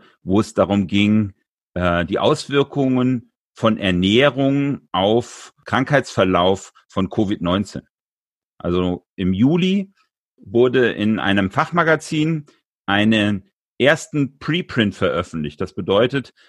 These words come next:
dass, äh, die neuen medizinischen Erkenntnisse im ersten Step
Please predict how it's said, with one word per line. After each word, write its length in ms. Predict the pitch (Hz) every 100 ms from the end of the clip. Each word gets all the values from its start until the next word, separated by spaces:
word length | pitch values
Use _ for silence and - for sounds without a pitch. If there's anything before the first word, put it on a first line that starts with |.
| _
dass, 520 | - 107 101 - - -
äh, 320 | 98 98 101
die 200 | 92 104
neuen 600 | 95 110 135 143 143 123 _ _ _ -
medizinischen 680 | 110 113 117 - 143 127 120
Erkenntnisse 800 | 95 - 117 143 - 160 - 131
im 80 |
ersten 400 | 113 110 123 -
Step 460 | 123 - 117 - -